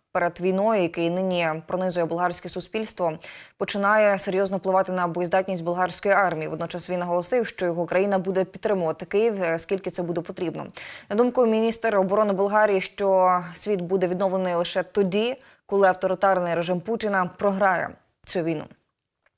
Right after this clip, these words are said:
Покращити підготовку особового складу, підняти рівень мобілізації та збільшити кількість західного озброєння. Саме ці три фактори, на думку генерал-майора запасу Збройних сил України Сергія Кривоноса,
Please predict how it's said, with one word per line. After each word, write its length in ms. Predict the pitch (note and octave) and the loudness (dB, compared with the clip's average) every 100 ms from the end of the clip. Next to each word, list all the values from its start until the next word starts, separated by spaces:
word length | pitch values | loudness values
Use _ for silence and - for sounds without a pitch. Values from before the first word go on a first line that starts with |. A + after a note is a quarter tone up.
| _ _ _ _ _ _ _ _ _ _ _ _ _ _ | _ _ _ _ _ _ _ _ _ _ _ _ _ _
Покращити 560 | A3+ C4 B3+ B3+ A#3 A3 | 0 2 2 2 2 2
підготовку 540 | G#3+ A3 A#3+ A#3 A3 | 2 2 4 2 2
особового 520 | G#3 A3 G#3+ A3 G#3 | 2 4 6 6 4
складу, 420 | G3+ A3+ G#3 F#3 | 4 4 4 4
підняти 420 | F3 F#3 G3+ G3+ G3 | 0 0 2 4 4
рівень 320 | G#3 G3 F#3 | 6 4 4
мобілізації 720 | F3+ F#3+ F#3 G3+ F#3+ - B3 | 4 4 6 6 4 4 4
та 160 | A#3+ G3+ | 4 2
збільшити 600 | F#3+ F3+ F#3 - G#3+ A3 | 2 2 0 0 -2 -2
кількість 560 | F#3 E3+ - F#3 - | 0 -2 -2 -2 -2
західного 640 | F3+ F#3 E3+ F#3 F#3 F3 E3 | 0 0 0 -2 -2 -2 -2
озброєння. 640 | E3+ F3 E3+ D#3 D#3 E3 | -2 0 0 0 -4 -4
Саме 260 | D#3+ F#3+ F#3 | -4 -2 -2
ці 180 | - A3 | -2 -4
три 200 | - G3+ | -2 -2
фактори, 440 | G3 F3 - F3 | 2 0 0 -2
на 120 | F3 | -2
думку 380 | E3+ F#3+ F#3 F#3 | 0 -2 0 -2
генерал-майора 800 | E3+ F3+ F3+ F3+ E3 E3+ F3 E3+ | 0 0 2 2 2 0 0 0
запасу 440 | E3+ E3+ F3 E3+ | -2 -2 -2 -2
Збройних 360 | F3 F3 F3 E3+ | -4 -2 -2 -2
сил 160 | - F3 | -2 -2
України 380 | F#3 G3+ A#3 | 0 2 2
Сергія 300 | G3+ F3+ F3+ | 0 0 0
Кривоноса, 560 | E3 F3+ F#3 A3 A3+ G#3+ | 0 0 0 0 2 0